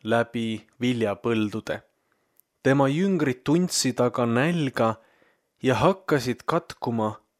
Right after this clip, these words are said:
viljapäid ning sööma. Aga seda nähes ütlesid variserid talle: „Vaata,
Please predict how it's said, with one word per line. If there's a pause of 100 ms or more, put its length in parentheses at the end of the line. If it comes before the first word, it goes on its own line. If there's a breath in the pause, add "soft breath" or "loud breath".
(120)
viljapäid (360)
ning
sööma. (1800)
Aga
seda
nähes
ütlesid
variserid
talle: (1000)
„Vaata,